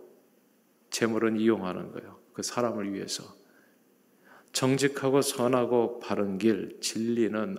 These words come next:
언제나 재물을 사용해서 사람을 구하는 것입니다. 재물을 사용해서 사람을 구하는 거예요.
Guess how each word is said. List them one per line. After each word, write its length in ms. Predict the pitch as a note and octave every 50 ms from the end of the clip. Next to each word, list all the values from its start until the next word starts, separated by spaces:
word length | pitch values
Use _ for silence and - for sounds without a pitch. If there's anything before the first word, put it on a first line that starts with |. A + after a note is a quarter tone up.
| - -
언제나 580 | - G#2+ A2 A2 A#2 A2 G#2 G#2 G2+ - - - - - - - - - _ _ -
재물을 560 | - - A#2+ A#2 B2+ C3 B2+ B2+ B2 B2 A#2
사용해서 840 | A#2 - - C3 B2 A#2+ A#2+ A#2 A2+ G#2+ - - - - - A2+ - - - _ _ _ _ _ _ _ _ -
사람을 500 | - - - G#2 G#2 G#2 G2+ G#2 G#2 G#2
구하는 380 | - - - F#2+ F#2+ F#2+ G2 F#2+
것입니다. 600 | G2 - - - F#2+ F#2+ F#2+ - - - - - _ _ _ _ _ _ _ _ _ _ _ _ _ _ _ _ _ _ -
재물을 480 | - - C3 B2+ C3 C3+ B2+ B2+ B2+ A#2+
사용해서 500 | - - B2+ A#2+ A#2 A#2 A2+ G#2+ A2+ A2
사람을 420 | - - A2 G2+ G2+ G#2+ G#2+ -
구하는 360 | - - G2 F#2+ F#2+ G#2 -
거예요. 240 | - - - -